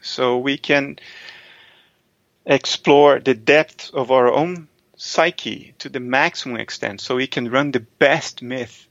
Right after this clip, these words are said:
uh, we are capable of, that nature endowed us with, instead of self-mutilating and saying, you know,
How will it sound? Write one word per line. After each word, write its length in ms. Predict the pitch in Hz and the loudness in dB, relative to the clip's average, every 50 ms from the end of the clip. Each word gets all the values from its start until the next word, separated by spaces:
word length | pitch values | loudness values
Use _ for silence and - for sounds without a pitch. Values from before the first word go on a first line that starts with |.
| _ _ | _ _
uh, 260 | - 120 113 113 113 107 | -12 -10 -10 -10 -10 -8
we 180 | 113 120 123 113 | -6 -6 -4 -4
are 60 | 107 | -2
capable 520 | - - 139 139 - 127 107 117 107 101 | -2 -2 -2 0 -2 0 2 4 4 4
of, 220 | 101 98 - - - | 4 2 0 0 -2
that 180 | - 107 - - | -6 -6 -4 -2
nature 340 | 117 117 117 117 - 120 | 0 0 0 0 0 0
endowed 640 | 113 110 104 101 101 117 120 131 143 139 120 110 107 | 0 0 -2 0 2 4 4 4 4 2 0 -2 -2
us 200 | 107 104 101 - - | -4 -4 -4 -6 -8
with, 300 | 107 101 104 - _ - | -8 -8 -8 -8 _ -14
instead 320 | - 120 - - 127 127 | -18 -12 -6 -2 0 0
of 100 | 135 127 | 0 0
self-mutilating 1400 | - - - - - 151 151 - - 120 110 113 131 175 202 - - 131 117 113 110 104 - - 107 104 107 _ _ _ _ - | -2 -4 -2 0 0 0 0 -2 -8 -16 -8 -4 -2 -2 -2 -2 -4 -2 -2 -2 -2 -4 -6 -10 -16 -16 -18 _ _ _ _ -10
and 140 | 123 113 107 | -10 -10 -8
saying, 380 | - - 120 107 98 98 104 | -4 -4 -2 -2 -2 -4 -6
you 80 | 120 127 | -4 0
know, 240 | 123 117 110 - | 0 2 0 0